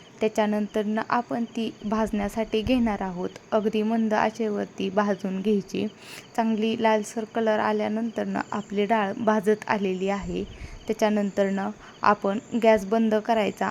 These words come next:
आणि थोड्या वेळ ती थंड होऊ द्यायची. त्याच्यानंतरनं आपण गिरणीतून ती बारीक करून आणायची आणि आपल्या पिठाच्या चाळणीने ती चांगली चाळून घ्यायची.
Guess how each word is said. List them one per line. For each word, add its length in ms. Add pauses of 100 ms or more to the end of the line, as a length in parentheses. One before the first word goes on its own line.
आणि 280
थोड्या 280
वेळ 200
ती 360
थंड 240
होऊ 320
द्यायची. 440 (180)
त्याच्यानंतरनं 720
आपण 420 (120)
गिरणीतून 540
ती 200
बारीक 360 (100)
करून 260 (100)
आणायची 500 (420)
आणि 400 (280)
आपल्या 340
पिठाच्या 500
चाळणीने 580
ती 200
चांगली 400
चाळून 440
घ्यायची. 520